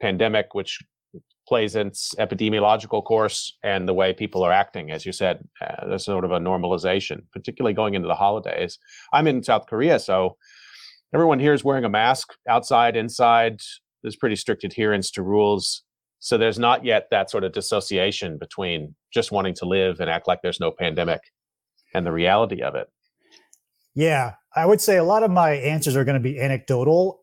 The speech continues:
Speaker 2: uh, 'cause I'm, I'm not directly in touch with anyone in D C Public Health or D C government working on this issue. I will say, <clears throat> I know there's been some pressure on the mayor here, particularly from other areas that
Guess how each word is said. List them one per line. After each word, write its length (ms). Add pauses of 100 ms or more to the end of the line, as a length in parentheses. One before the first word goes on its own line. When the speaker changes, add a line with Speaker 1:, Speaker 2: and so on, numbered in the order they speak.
Speaker 2:
uh, 400 (180)
'cause 140
I'm, 280
I'm 160
not 200 (200)
directly 380
in 100
touch 240
with 100
anyone 340
in 40
D 140
C 160
Public 320
Health 280
or 80
D 120
C 160
government 400
working 320
on 80
this 160
issue. 360 (540)
I 60
will 220
say, 540 (260)
<clears throat> 380
I 60
know 140
there's 180
been 140
some 160
pressure 380
on 80
the 80
mayor 320
here, 340 (240)
particularly 420
from 580 (920)
other 280
areas 340
that 240